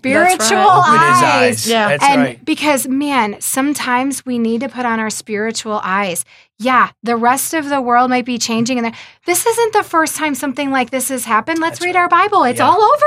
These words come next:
Speaker 2: in there.
Speaker 3: That's right.
Speaker 2: So the beauty of, this isn't surprising God. He's got a plan. Let's, let's ask the Lord for spiritual eyes to see,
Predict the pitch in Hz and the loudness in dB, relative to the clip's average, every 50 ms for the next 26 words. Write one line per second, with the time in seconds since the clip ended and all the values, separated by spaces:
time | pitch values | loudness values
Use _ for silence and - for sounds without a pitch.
0 | 587 480 453 403 381 381 381 381 381 - 147 135 131 123 123 - - - - - | 4 2 2 0 -2 -2 0 0 0 0 0 0 -2 -2 -6 -12 -12 -6 0 2
1 | 370 349 330 330 247 247 311 294 254 - 285 302 349 415 480 508 480 440 339 311 | 2 2 2 0 -2 -4 -4 -4 -4 -4 -2 2 4 4 4 4 4 2 2 2
2 | 277 285 285 277 269 262 381 427 - 571 539 466 - 359 311 262 - - 262 233 | 2 2 2 2 2 -2 -4 -4 -2 -2 -2 -2 -2 -2 -4 -2 -4 -4 -6 -6
3 | - - 269 302 403 466 - - 262 240 226 208 214 202 196 196 196 208 240 262 | -4 -2 -2 0 0 -2 -4 -4 -6 -6 -4 -4 -4 -4 -2 -2 -2 -2 -4 -4
4 | 285 - _ _ _ _ _ _ - 294 269 - 349 381 427 415 320 - - - | -6 -12 _ _ _ _ _ _ -10 -10 -6 -4 -4 -2 -2 -2 -2 -4 -6 -6
5 | 302 311 330 311 269 240 226 240 269 262 - - _ - 294 254 269 302 302 - | -6 -4 -2 -2 -2 -2 -2 -4 -4 -6 -10 -16 _ -12 -8 -6 -6 -6 -6 -6
6 | - 339 349 330 - - 285 262 240 240 240 240 233 - 226 214 - - - 269 | -4 -4 -4 -4 -4 -6 -6 -4 -4 -4 -4 -4 -6 -6 -8 -10 -10 -10 -10 -8
7 | 269 285 294 285 285 - - 247 220 208 - 208 208 208 208 208 - - - 214 | -6 -4 -4 -4 -6 -8 -8 -8 -8 -8 -6 -4 -4 -4 -4 -4 -8 -10 -10 -10
8 | 202 - - - 269 262 226 196 180 175 190 | -8 -8 -8 -6 -6 -6 -4 -4 -6 -8 -10